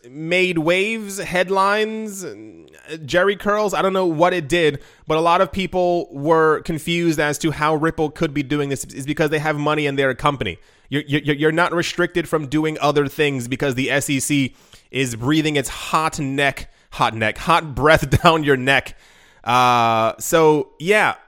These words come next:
uh, Ripple is looking to buy at least portions of Celsius. Uh, we have not heard anything from either camp at this point, but I assume this may be happening if it made it into the news. You usually,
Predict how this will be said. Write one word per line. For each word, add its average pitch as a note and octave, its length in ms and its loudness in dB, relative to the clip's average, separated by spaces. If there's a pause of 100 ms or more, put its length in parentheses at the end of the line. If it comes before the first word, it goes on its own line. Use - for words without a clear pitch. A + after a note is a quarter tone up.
(200)
uh, B2 520 2
Ripple F3 420 0
is D3+ 220 0
looking D#3+ 380 2
to D3+ 180 0
buy D3 580 2
at D3 120 0
least D#3 260 -4
portions D3 580 0
of C3 140 0
Celsius. C#3 640 0 (320)
Uh, A#2+ 60 -2
we C3+ 120 2
have C#3+ 120 2
not D3+ 180 0
heard D3+ 220 0
anything C#3+ 360 -4
from C#3+ 520 -2
either C#3 540 0 (320)
camp E3 480 -2 (140)
at D#3+ 180 -2
this D#3 160 -4
point, F3 400 0
but C#3+ 100 -2
I C#3 140 4
assume C#3+ 640 0
this C#3 220 -4
may C#3 180 0
be C#3 100 -2
happening C3 400 -2
if B2+ 120 -6
it B2+ 40 -10
made B2+ 200 -4
it B2+ 100 -2
into B2 220 -4
the A#2 80 -6
news. C3+ 340 0 (380)
You C#3+ 160 0
usually, D#3 960 0